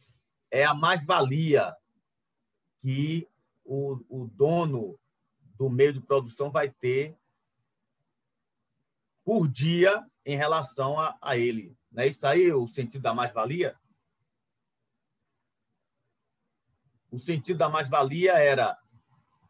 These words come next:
diminuir o custo da produção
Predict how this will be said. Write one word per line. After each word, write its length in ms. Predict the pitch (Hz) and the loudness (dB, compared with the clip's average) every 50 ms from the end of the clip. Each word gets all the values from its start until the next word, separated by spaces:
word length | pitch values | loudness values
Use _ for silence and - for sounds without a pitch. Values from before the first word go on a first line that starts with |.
| _ _ _ _ _ _ _ _ _ _ _ | _ _ _ _ _ _ _ _ _ _ _
diminuir 920 | - 110 104 135 190 202 208 214 208 196 175 165 180 196 208 220 226 - _ _ _ _ _ _ _ - | -16 -8 -2 0 0 2 2 4 4 4 4 4 2 2 0 0 -2 -4 _ _ _ _ _ _ _ -8
o 160 | 156 156 135 - _ - | -8 -8 -8 -8 _ -4
custo 360 | - 214 240 247 - - 175 | -2 -2 0 0 -2 -4 -2
da 160 | 156 156 147 | 0 0 0
produção 800 | 147 - 151 151 143 135 139 127 - - 143 151 160 175 196 208 | 0 0 -2 -2 -2 -4 -6 -10 -6 -4 -2 0 0 0 -2 -8